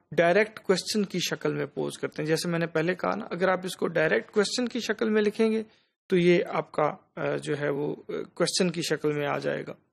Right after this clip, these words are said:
जबकि fill in the blank की शक्ल में कब आएगा? जब आप असल में जवाब ही लिख रहे होंगे, लेकिन उस फिक्रे में से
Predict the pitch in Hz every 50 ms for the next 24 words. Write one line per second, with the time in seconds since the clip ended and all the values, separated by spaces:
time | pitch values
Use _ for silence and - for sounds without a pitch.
0 | _ _ _ _ _ _ _ _ _ _ 147 180 180 180 - - 214 214 208 208
1 | - - 226 226 233 254 262 247 247 214 202 202 202 190 196 190 - 202 196 175
2 | - 175 180 185 180 175 170 170 - 165 160 156 160 156 151 151 160 160 - -
3 | _ - - _ _ _ 156 180 190 196 196 - _ - 185 180 185 190 196 190
4 | - _ _ _ _ _ _ _ - 180 - - 254 240 240 220 214 208 208 202
5 | 170 180 165 156 160 170 175 175 165 - 185 214 233 214 185 180 - 170 156 156
6 | 151 147 147 151 151 151 165 175 180 180 170 - 180 180 170 - - - 165 -
7 | - 190 196 190 180 165 156 - - 165 165